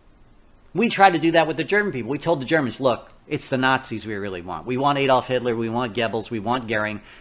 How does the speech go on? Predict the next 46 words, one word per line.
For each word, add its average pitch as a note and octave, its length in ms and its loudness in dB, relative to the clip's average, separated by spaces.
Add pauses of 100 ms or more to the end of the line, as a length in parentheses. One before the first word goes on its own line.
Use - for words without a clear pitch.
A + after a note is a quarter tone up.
Throw E3 300 6
them F#3 160 2
out, C3 280 2
kill D#3 280 4
them. A#2+ 220 0 (500)
Do D#3 120 2
what F3+ 180 6
you F#3 60 4
gotta D#3+ 260 8
do, A#2 420 0
and, B2 300 0
and A#2+ 180 -2
we'll C3 160 0
stop C3+ 340 4
it." C3 60 -6
But F#3 120 -6
we E3 140 -2
told A#3+ 300 0
peop-, - 240 -6
we G3 180 -2
told G#3+ 340 0
them C3 100 -4
that. C#3+ 240 -8
"We'll G#2+ 140 -10
stop A2+ 340 -4
bombing. A#2+ 360 0
We'll G#2+ 100 -6
stop. A#2 360 0 (420)
Turn G3+ 240 6
those G#3 280 4
leaders F3 300 6
over A2 320 4
to - 220 -4
the A#2+ 80 0
rest C3 260 2
of B2+ 100 0
the B2 80 4
world. G#2+ 320 2 (840)
Stop F3 320 10
invading E3 440 4
your D3+ 140 2
neighbors." C3+ 640 -2 (1200)
They A#2+ 100 0
didn't G3+ 160 2
do B2 160 2
it. - 180 -2